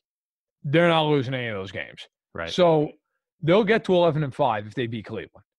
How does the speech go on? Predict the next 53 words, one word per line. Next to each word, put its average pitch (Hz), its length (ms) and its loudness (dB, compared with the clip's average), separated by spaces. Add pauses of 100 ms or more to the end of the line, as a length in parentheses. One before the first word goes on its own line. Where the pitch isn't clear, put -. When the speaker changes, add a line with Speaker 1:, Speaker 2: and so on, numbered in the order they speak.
(500)
Speaker 1:
And 131 80 -6
I 151 100 0
think 190 120 0
that, - 320 -4
look, 151 120 -6
they're 165 120 -2
gonna 202 120 -2
make 220 100 -4
the 185 60 -16
playoffs 220 240 0
if - 40 -12
they 147 100 -6
get 117 120 -12
to 127 60 -6
eleven 107 240 -6
and 95 80 -16
five. 82 260 -8 (760)
Uh, 143 440 2 (480)
the 202 140 0
Raiders 202 420 2
have - 460 -4
to 175 100 0
win 160 140 2
this 143 140 -4
weekend 139 260 -2
against 123 180 -10
the - 60 -18
Colts. - 340 -18 (500)
They're 139 120 -2
at 127 80 -4
home. 170 420 2 (420)
They're 147 120 0
a 139 40 -4
three-point 117 400 -6
dog 165 260 4
at 156 80 2
home. 147 380 0 (400)
They 151 60 -2
have 156 220 -2
to 160 100 -4
win 143 140 -2
the 131 60 -10
game. 98 280 -12 (460)
If 147 100 -6
they 180 160 0
can't 208 300 -4
win 196 160 -4
that 170 240 -2
game, 147 480 -4 (720)
it's 151 180 -4
over 117 280 0
for - 140 -16
them. 85 140 -16